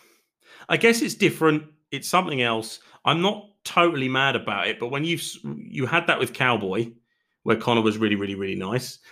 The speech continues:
and now you're getting it with Dustin, where he's really, really, really nice. And I, <sighs>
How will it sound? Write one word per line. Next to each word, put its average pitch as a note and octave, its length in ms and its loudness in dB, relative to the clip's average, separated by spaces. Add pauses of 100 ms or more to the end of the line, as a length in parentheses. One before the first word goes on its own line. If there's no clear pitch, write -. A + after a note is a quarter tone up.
and A#2 120 2
now A#2 80 6
you're A#2+ 140 6
getting A2+ 220 2
it F#2 60 -4
with G2+ 160 -6
Dustin, A2+ 380 2
where F#2 100 -2
he's G2 120 -4
really, G2 180 -4
really, F#2+ 200 -8
really F2 200 -8
nice. F2+ 280 -8
And G#2 100 -2
I, - 120 -6 (580)
<sighs> - 320 -8